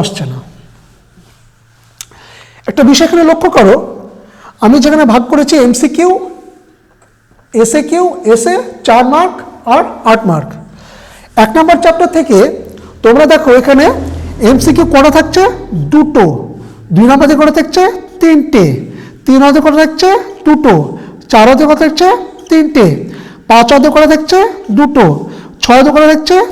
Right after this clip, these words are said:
তিনটে। আর সাত অধ্যায়ে কটা? তিনটে। আর আট অধ্যায়ে দুটো। অর্থাৎ দেখো এখানে যেভাবে আছে, তোমরা হয়তো অনেকে কি আদা জল খেয়ে পড়তে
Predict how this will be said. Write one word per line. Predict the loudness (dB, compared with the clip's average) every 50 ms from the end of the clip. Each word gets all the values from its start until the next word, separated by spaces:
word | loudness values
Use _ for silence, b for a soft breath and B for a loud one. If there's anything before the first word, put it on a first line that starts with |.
| -10 -16 -4 0
তিনটে। | 0 2 2 2 2 2 2 2 0 -2 -6 B B B B B B B B B 0 2
আর | 2 4 2 2
সাত | 2 2 2 2 2 0
অধ্যায়ে | 0 2 0 0 2
কটা? | 2 0 0 0 0
তিনটে। | 0 0 2 2 0 0 0 0 -4 B B B B B B 2
আর | 4 4 4
আট | 4 4 2 0
অধ্যায়ে | 2 2 2 2 2 -2 -6 -14 -8 -2 0
দুটো। | 0 0 0 0 -4 -4 -6 -12 B B B B B B -2
অর্থাৎ | -2 0 2 2 2 2
দেখো | 2 2 2 0 0 -2 -4 B B B B B B B 0 0
এখানে | 2 4 2 4 4 2 2 0 -2 -10 B B B B B B B B 0 2
যেভাবে | 2 4 4 4 4 6 6 4 4
আছে, | 2 2 2 2 2 2 0 -6 -12 -14 -16 -18 -20 B B B B B _
তোমরা | 2 2 4 2 2 0
হয়তো | 0 -2 0 0 0 0 0 -2 -4 -8 B B B B B B B -2
অনেকে | 0 0 0 0 -2 -2 0
কি | 0 0 0 0 -2 -6 -14 B B B B B B 2 2
আদা | 4 4 4 4 4 4
জল | 4 2 2 2 0 0
খেয়ে | 0 2 4 4 2 2 -2 -8 -10 -12 B B B B B B -2
পড়তে | 0 0 0 0 0